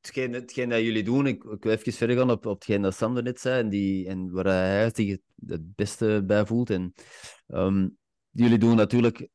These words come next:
voor, voor de doorsnee klimmer doen je al sowieso fantastische zaken, hè, dat multipitchen, die expedities en zo. Maar Sam, eh, ik weet niet, het is niet dat ik zo kort, eh, de maand coaches opvolg, maar ik weet bijvoorbeeld, je, je hebt de, de Eiger Noordwand gedaan, samen met Maxime.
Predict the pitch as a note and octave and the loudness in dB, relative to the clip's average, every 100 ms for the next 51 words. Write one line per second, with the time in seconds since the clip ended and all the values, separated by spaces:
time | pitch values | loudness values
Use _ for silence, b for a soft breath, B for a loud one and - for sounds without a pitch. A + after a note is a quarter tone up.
0 | _ _ _ - _ _ _ _ G2+ E2+ | _ _ _ -20 _ _ _ _ -4 -4
1 | - G#2 F2+ G2+ G#2+ - A2 A2+ A#2 A#2 | -8 -4 0 2 0 2 -2 2 2 4
2 | G#2 G2 F#2+ F#2 F2 F2 G#2 F#2+ G2+ G#2+ | 2 2 2 2 0 -4 -4 -2 0 -2
3 | G#2 G2 G#2 - G2 F2+ F#2+ G#2 G#2 G#2 | -2 -4 -6 -6 -8 -2 2 2 2 2
4 | G2+ F2+ G2 G2+ F#2+ G#2+ - G2 F2 E2 | 2 2 -2 -4 -8 -8 -4 -4 -2 -2
5 | E2+ - D#2+ F2+ G2+ - A2 A2 A2 B2+ | -4 -8 -6 -2 -2 -2 0 0 2 4
6 | G#2+ - - - _ _ _ - C#3+ D3 | 4 2 -8 -20 _ _ _ 0 2 2
7 | B2 _ _ _ _ C3 A#2 C3+ D3 E3 | -2 _ _ _ _ -8 0 0 2 2
8 | E3 E3 E3 _ _ _ _ A2+ - C3+ | 2 0 -4 _ _ _ _ -8 -4 0
9 | A#2+ - C#3+ C#3 D#3 C#3+ C#3+ C3 A#2+ A#2 | 0 2 0 0 0 -2 -2 -4 -4 -4
10 | A2 A2+ A2+ A2+ A#2 - B2+ B2+ A#2+ B2+ | -4 -4 -2 -4 -2 -2 -2 -2 -4 -4
11 | - D3 B2+ A2 A2 G#2 - G#2+ G#2 G2+ | 0 0 0 0 0 -2 -4 -6 -2 -2
12 | G2 - - F#2+ - G2 G2 G2 A2 F2 | -4 -6 -16 -14 -14 -8 -8 -4 -2 -2
13 | E2 F2 F#2+ F#2 F2+ F#2+ G2+ - A2 - | -4 -4 -2 -2 0 -2 -2 -2 -4 -2
14 | A2 G#2+ A2+ A#2 - G#2 G#2 G2+ G2 - | 0 0 0 -8 -8 -6 -4 -4 -4 -4
15 | A2 | -4